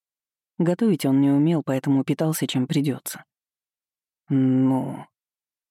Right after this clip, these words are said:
заморозки. Иногда заказываю".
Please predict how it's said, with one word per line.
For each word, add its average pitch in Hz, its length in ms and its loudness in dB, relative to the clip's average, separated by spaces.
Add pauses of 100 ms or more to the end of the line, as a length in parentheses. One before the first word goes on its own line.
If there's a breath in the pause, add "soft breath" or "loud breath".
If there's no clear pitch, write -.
(180)
заморозки. 143 880 0 (520)
Иногда 139 560 0
заказываю". 139 880 -2